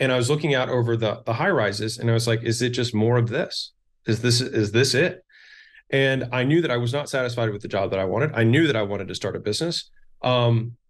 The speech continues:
and every time that I'd gone to tell my dad that that's what I wanted to do, he would end up talking me off the ledge and saying, "No,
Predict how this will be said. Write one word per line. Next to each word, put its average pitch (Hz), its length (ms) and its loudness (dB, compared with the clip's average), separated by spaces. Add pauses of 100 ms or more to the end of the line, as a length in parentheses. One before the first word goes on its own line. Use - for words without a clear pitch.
and 123 540 0
every 147 200 2
time 147 220 -2
that 127 80 0
I'd 120 200 2
gone 120 260 0
to 117 240 -4
tell - 220 -2
my 110 100 2
dad 101 180 0
that 101 60 -4
that's 104 180 -2
what 107 80 0
I 104 40 2
wanted 92 260 -4
to 117 60 -10
do, 160 360 4
he - 120 -8
would 135 120 0
end 123 100 0
up 117 100 0
talking 110 280 -4
me 98 80 -4
off 98 140 -4
the 98 60 -4
ledge 113 280 4
and 101 80 -6
saying, 95 320 -4
"No, 95 400 -2